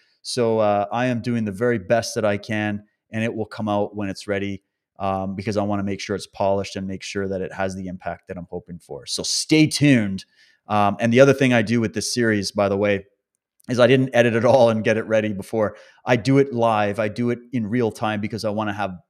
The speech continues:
uh, up-to-date clips and information in these chapters so that we can use them as, like, a time capsule to document the time that we're in.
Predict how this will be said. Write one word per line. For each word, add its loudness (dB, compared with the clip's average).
uh, -6
up-to-date -6
clips -6
and -4
information -6
in -6
these -8
chapters -8
so -4
that 0
we 2
can 0
use 2
them 0
as, -2
like, -4
a -8
time -4
capsule -6
to -6
document -2
the -12
time -6
that -8
we're -10
in. -6